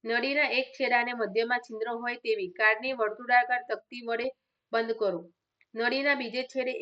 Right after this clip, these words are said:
એક સાદો અને એક દૂધિયો કાચ એકબીજાથી થોડા અંતરે રાખો.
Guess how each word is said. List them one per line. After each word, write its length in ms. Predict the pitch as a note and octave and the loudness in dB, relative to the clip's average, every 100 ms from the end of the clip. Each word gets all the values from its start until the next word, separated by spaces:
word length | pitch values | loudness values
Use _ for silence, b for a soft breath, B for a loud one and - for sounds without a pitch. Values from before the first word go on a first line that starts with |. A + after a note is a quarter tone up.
| B3 | -4
એક 80 | B3+ | -2
સાદો 360 | A#3+ G3+ G#3+ C4 | 2 2 2 2
અને 200 | A#3+ B3 B3 | 2 -2 -4
એક 80 | B3+ B3 | -6 -6
દૂધિયો 320 | A3 G3+ A#3 | -8 -6 -6
કાચ 300 | A#3 A3 A3 A3 | 0 2 0 0
એકબીજાથી 640 | A3 A3+ A3+ A#3 A3 B3+ C4 _ _ _ _ - | -4 -4 -6 -6 -6 -6 -12 _ _ _ _ -8
થોડા 240 | B3 B3+ A#3+ | 4 6 6
અંતરે 340 | G#3+ A3 A3+ | 4 2 2
રાખો. 340 | A#3 G#3 F#3 | 2 0 -2